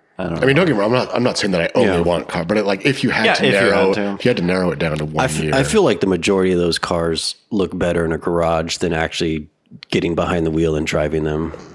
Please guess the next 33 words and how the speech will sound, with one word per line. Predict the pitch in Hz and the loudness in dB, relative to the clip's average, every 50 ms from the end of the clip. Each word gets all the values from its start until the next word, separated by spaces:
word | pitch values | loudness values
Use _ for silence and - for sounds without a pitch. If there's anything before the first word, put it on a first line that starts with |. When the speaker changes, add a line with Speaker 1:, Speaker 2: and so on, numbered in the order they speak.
| - - - | -18 -6 -4
Speaker 2:
I | 95 - | -2 -2
don't | 78 69 | 0 -2
know. | 71 78 | -4 -6
Some | 85 - - 120 | -6 -4 -4 0
Speaker 3:
It's, | 120 143 123 - | 0 2 0 0
Speaker 2:
are | - | -2
pretty | - - 170 | 0 0 2
Speaker 3:
at | 165 | 4
least | 180 185 135 - | 4 4 4 2
on | 117 92 | 2 0
Speaker 2:
fucking | 80 71 - | 0 0 -2
Speaker 3:
a | |
Speaker 2:
sweet. | - - - | -2 -2 0
Speaker 3:
street | - 90 101 101 95 | 0 0 2 2 2
or | 85 | 0
something, | - 95 82 95 | 0 -2 -2 -2
like, | 92 87 - | -2 0 0
I | 92 92 | 0 0
don't | 82 76 | 0 -2
know. | 76 78 78 78 80 78 - - - - _ _ _ _ - | -2 -2 -2 -2 -4 -4 -8 -14 -20 -20 _ _ _ _ -8
Speaker 2:
Depends | - - 113 80 78 | -4 -4 -2 -2 -2
what | 69 | -4
you're | 58 60 | -4 -4
doing, | - 71 76 80 76 | -6 -6 -6 -6 -8
I | 69 | -8
guess. | - - 92 | -6 -2 0
Speaker 3:
Right. | 104 95 80 76 82 80 - - - - - - - - - - - - - - - - - - _ _ - | 2 2 2 2 0 -2 -4 -12 -20 -20 -20 -20 -20 -20 -18 -20 -20 -20 -20 -20 -20 -20 -20 -20 _ _ -2
Speaker 1:
Okay. | 156 156 - 139 104 87 80 - - - - | 0 0 2 0 0 0 -2 -4 -6 -6 -4
Um, | 131 120 120 117 110 110 107 104 104 101 101 104 - 107 | -2 0 0 0 0 0 0 0 0 -2 -2 -4 -4 -2
good | 117 139 135 - | 0 0 0 0
try. | - - 90 87 82 82 - - - - - - | -2 -2 -2 -2 -2 -4 -6 -10 -10 -12 -4 0
<laughs> | 165 123 - - - - - - - 143 - - 988 - - 214 - - - 208 139 220 220 196 - 226 220 - - - 190 - - - 262 294 233 - - - - 185 - - 208 190 139 - 202 - - 208 202 202 - - 170 - - - - - - - - - 262 - - 165 - - - - 269 254 - - 180 160 147 - 180 170 - - - 233 247 247 247 240 233 220 196 180 156 - - - - _ _ _ _ - | 2 2 4 4 4 4 4 4 4 2 0 0 0 2 2 2 4 4 2 2 4 2 2 2 2 2 0 0 0 -2 -4 -2 -2 -2 -2 -2 -2 -4 -6 -2 0 0 0 2 0 0 0 0 -2 0 0 -2 -2 -2 -2 -4 -4 -2 -4 -6 -6 -6 -8 -8 -4 -4 -6 -6 -6 -12 -14 -14 -8 -6 -6 -6 -2 -2 -2 -2 0 0 -2 -2 -2 -6 -10 -8 -6 -6 -4 -4 -4 -4 -6 -6 -8 -10 -18 -20 -20 _ _ _ _ -2
Uh, | 127 110 110 110 104 104 98 98 95 - | 0 0 2 2 0 0 0 0 -2 -4